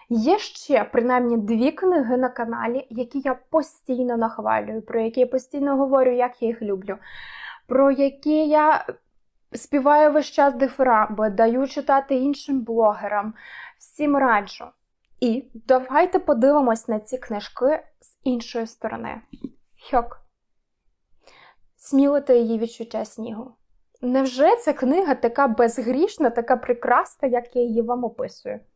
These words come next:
Ні, ні, і я вам зараз доведу чому. По-перше, ця книга дуже депресивна.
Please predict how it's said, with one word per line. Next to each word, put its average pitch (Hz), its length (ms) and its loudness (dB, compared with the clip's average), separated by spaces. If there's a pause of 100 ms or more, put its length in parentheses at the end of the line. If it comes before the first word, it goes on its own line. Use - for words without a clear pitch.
(240)
Ні, 240 400 0 (220)
ні, 254 520 -4
і 240 80 -2
я 247 140 4
вам 247 180 -2
зараз 208 500 -4
доведу 208 440 -6
чому. 208 300 -16 (800)
По-перше, 359 720 2 (140)
ця - 160 -4
книга 262 520 -2 (180)
дуже 294 440 2 (120)
депресивна. 202 800 -6